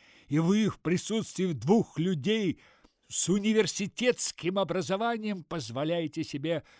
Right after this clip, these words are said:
с развязностью совершенно невыносимой подавать какие-то советы космического масштаба и космической же глупости о том,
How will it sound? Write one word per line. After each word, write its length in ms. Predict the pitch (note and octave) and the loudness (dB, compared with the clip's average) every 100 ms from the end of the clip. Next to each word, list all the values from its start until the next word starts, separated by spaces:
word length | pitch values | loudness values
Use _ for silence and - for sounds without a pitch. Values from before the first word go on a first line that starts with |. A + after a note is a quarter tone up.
| _ _ - | _ _ -10
с 120 | - | -4
развязностью 1160 | C#3+ E3+ G2 A2 F#3 F#3 A2+ D#3 D3+ - D3+ | -2 -2 -2 2 2 2 -2 -6 -8 -6 -6
совершенно 600 | C#3+ D3 C#3+ - D#3+ F3 | -4 -4 -4 -4 -4 -2
невыносимой 1400 | D#3+ C#3+ C3+ C#3 E3+ F#3 F#3+ F#3 - - A3+ F3+ F3 D3 - _ _ _ _ _ _ _ | -4 -6 -6 -4 -2 0 0 -2 -4 -2 -2 -2 -4 -4 -6 _ _ _ _ _ _ _
подавать 400 | - B2+ E3+ F#3+ | -6 0 4 2
какие-то 360 | - D#3 G#3 G#3+ | 0 -4 0 0
советы 720 | - - D3+ G#3 D4 D4 C4 | -2 0 2 6 8 6 0
космического 800 | G#3 A#3 - G#3 G3 - - D#3 | -6 -6 -4 -6 -4 -8 -8 -8
масштаба 640 | D3+ D3+ - - - A#2+ B2 | -6 -8 -10 -12 -10 -8 -10
и 80 | |
космической 880 | C3+ D#3 C#3+ C3 E3 - D3 - D3 | -4 -4 -4 -2 -4 -2 -8 -4 -4
же 200 | A#2 D3 | -2 -4
глупости 840 | G#2+ G#2 D#3+ F#3 G#3+ - C#3+ - A#2+ | -4 -2 4 4 4 0 -10 -6 -6
о 100 | B2 | -4
том, 320 | D#3+ E3 | 0 -2